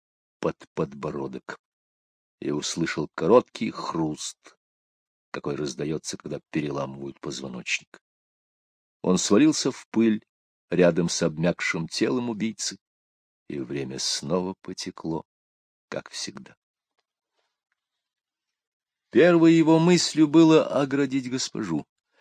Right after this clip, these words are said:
Однако дружина обо всем уже позаботилась.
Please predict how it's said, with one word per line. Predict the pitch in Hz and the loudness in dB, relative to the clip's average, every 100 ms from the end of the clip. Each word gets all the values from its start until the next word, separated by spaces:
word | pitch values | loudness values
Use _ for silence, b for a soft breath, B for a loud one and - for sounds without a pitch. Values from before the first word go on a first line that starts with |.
| b b b - | b b b -8
Однако | - 160 160 131 | -6 0 2 2
дружина | 92 92 87 104 95 | 2 4 4 6 6
обо | 90 | 4
всем | 85 - 101 90 | 2 4 4 4
уже | 85 80 | 2 0
позаботилась. | 76 76 76 73 69 71 67 - | -2 -6 -4 -4 -6 -8 -6 -6